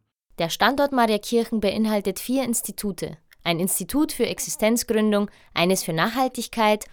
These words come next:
Umwelt- und Energiemanagement, eines für Pflege- und Gesundheitswissenschaften und ein letztes, das sich mit Alternswissenschaften befasst.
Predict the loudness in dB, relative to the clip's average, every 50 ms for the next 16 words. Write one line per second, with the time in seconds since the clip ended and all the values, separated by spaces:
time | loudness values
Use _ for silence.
0 | -20 -14 -6 -2 0 2 6 6 6 6 6 4 0 2 2 4 2 2 2 2
1 | 4 4 4 4 2 0 -2 -2 -4 -4 -4 -4 -6 -10 -16 -20 -20 -14 _ 0
2 | 2 4 4 4 2 0 -4 -6 -6 -2 2 4 4 4 6 4 4 4 2 -2
3 | -4 -4 -4 -2 0 0 0 0 0 0 0 0 -2 0 0 0 0 2 2 2
4 | 0 0 -2 -2 -2 -2 -4 -8 -2 2 4 6 6 6 8 6 6 6 4 2
5 | 2 2 2 2 0 -2 -2 -2 -4 -6 -4 -6 -4 2 4 6 6 6 4 2
6 | 0 0 0 -2 -4 -2 -4 -4 -4 -4 -6 -6 -6 -6 -4 -4 -2 -2 -2 -4
7 | -4 -4 -12 -14 -14